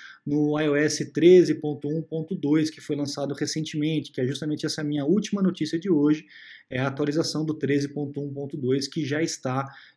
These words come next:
disponível, tá? A gente tem percebido alguns bugs no I O S treze, mas a Apple tem sido muito rápida, é, na, na,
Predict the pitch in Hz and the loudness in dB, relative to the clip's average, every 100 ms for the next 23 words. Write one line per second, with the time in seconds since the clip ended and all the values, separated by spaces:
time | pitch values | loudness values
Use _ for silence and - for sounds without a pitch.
0 | - 131 131 180 143 135 113 104 - 127 | -10 -10 -2 0 2 2 2 -2 -4 -4
1 | 170 - - - - 160 220 240 226 214 | -4 -8 -20 -12 0 2 4 6 4 4
2 | 190 190 185 170 185 156 127 139 170 160 | 2 4 6 6 6 4 4 6 6 4
3 | - 147 135 131 127 123 127 - - 123 | -4 -2 0 2 2 0 -2 -4 -4 0
4 | 143 165 170 175 170 175 190 185 180 196 | 2 2 2 0 0 2 0 0 -2 0
5 | 185 170 190 269 240 - 156 165 170 170 | 2 2 2 2 -2 -6 -6 -2 0 0
6 | 175 - - _ 143 151 151 147 143 147 | -4 -12 -20 _ -2 0 2 0 0 0
7 | 147 139 135 131 127 123 120 120 117 113 | 0 0 0 0 0 -2 -2 -2 -2 -2
8 | 110 | -4